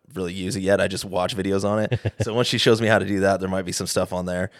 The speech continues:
Speaker 1: Um, and then Instagram, that's where we post a bunch of our stuff. Facebook a little bit. We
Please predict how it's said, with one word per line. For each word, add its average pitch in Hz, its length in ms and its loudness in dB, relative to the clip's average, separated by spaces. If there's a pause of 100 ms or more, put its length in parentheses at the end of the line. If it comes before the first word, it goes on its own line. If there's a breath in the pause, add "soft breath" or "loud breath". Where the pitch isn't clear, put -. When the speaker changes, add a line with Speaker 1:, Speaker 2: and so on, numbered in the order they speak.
(380 soft breath)
Speaker 1:
Um, 87 720 -2
and 90 220 -4
then 87 400 -4 (180)
Instagram, 101 680 4 (240)
that's 92 220 -6
where 95 80 -2
we 92 40 -6
post 98 220 -2
a - 20 -12
bunch 95 160 -2
of - 60 -18
our 92 100 0
stuff. 92 360 0 (140)
Facebook 104 560 0
a 98 40 -6
little 95 160 2
bit. 98 260 4
We 92 240 -4